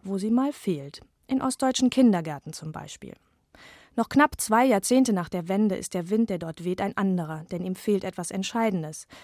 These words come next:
die Erinnerung an die antiautoritäre Revolte im Westen. Wo einmal alle Regeln beiseite gefegt waren, um das Kind zu befreien, wie in den Kinderläden Frankfurts,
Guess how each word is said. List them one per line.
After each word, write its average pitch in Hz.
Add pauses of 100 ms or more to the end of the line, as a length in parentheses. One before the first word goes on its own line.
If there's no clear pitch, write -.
(200)
die 226
Erinnerung 196
an 185
die 202
antiautoritäre 180
Revolte 170
im 208
Westen. 208 (840)
Wo 240
einmal 247
alle 208
Regeln 208
beiseite 190
gefegt 180
waren, 180
um 185
das 185
Kind 214
zu 190
befreien, 202 (300)
wie -
in 180
den 175
Kinderläden 175
Frankfurts, 247